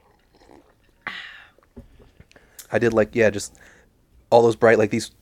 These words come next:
two little things in this little, you know, greenhouse-esque thing are just, like, they're actually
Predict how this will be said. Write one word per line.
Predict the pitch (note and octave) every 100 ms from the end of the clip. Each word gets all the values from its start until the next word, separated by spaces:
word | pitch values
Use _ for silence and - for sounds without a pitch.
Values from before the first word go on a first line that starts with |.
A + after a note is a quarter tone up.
| - _ -
two | B2+
little | A#2 G#2+
things | G#2+ G#2+ G#2+
in | G#2+
this | G2 -
little, | G2 G2 F#2+ -
you | G#2+
know, | G2 F2+ F2+ - _ _ _ _ _ _ _ _ _ _ _ B2
greenhouse-esque | A2+ A2 G#2 F#2+ - - - A2 -
thing | - G2 G2
are | F#2+
just, | G2 -
like, | F#2+
they're | G#2
actually | G2 - G#2